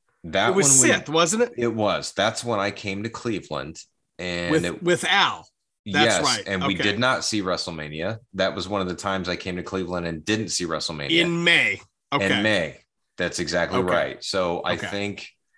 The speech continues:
Speaker 2: so this movie came out when? When did Clones come out?
Speaker 1: oh two. oh two. So I
Speaker 2: oh two.
Speaker 1: would have been in, let's see, I got married in ninety-eight.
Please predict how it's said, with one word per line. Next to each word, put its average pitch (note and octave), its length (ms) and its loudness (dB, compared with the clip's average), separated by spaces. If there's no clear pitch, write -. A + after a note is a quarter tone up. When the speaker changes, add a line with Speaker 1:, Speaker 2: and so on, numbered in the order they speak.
Speaker 2:
so - 180 -4
this G2+ 280 0
movie A2 200 2
came G#2+ 160 -4
out F#2 220 0
when? G#2 320 -2
When G2+ 160 -4
did A2+ 160 -8
Clones A2 300 -2
come - 140 -2
out? D#3 140 4
Speaker 1:
oh - 20 -6
two. - 180 -2
oh F#3 180 6
two. D#3+ 540 2
So G3 240 0
I D3 180 4
Speaker 2:
oh - 40 2
two. F3 40 0
Speaker 1:
would F3 100 0
have - 140 -6
been D#3+ 440 -4
in, C#3+ 540 -2
let's C3+ 180 -6
see, B2+ 280 -4
I B2+ 120 0
got C3 160 -2
married C#3+ 320 2
in C#3+ 140 0
ninety-eight. C#3+ 880 -2